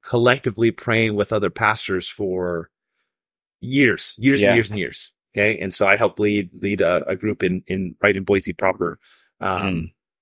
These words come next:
Speaker 1: you know, that's, we meet every, every Thursday. We've been doing that for, for years, um, and stuff together. And it's, uh, it's, it's a pretty big variety of denominations. I mean, we got, uh, you know, your standard evangelical, Protestant,
Speaker 2: Mm.
Speaker 1: uh, we got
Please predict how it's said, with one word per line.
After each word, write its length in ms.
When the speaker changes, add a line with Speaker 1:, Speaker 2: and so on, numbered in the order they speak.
Speaker 1:
you 80
know, 100
that's, 440
we 180
meet 140
every, 340
every 220
Thursday. 380
We've 120
been 120
doing 140
that 160
for, 260
for 120
years, 720
um, 460
and 100
stuff 220
together. 560
And 160
it's, 400
uh, 140
it's, 320
it's 160
a 80
pretty 240
big 160
variety 420
of 120
denominations. 720
I 40
mean, 140
we 100
got, 300
uh, 520
you 160
know, 60
your 120
standard 320
evangelical, 720
Protestant, 720
Speaker 2:
Mm. 320
Speaker 1:
uh, 20
we 80
got 280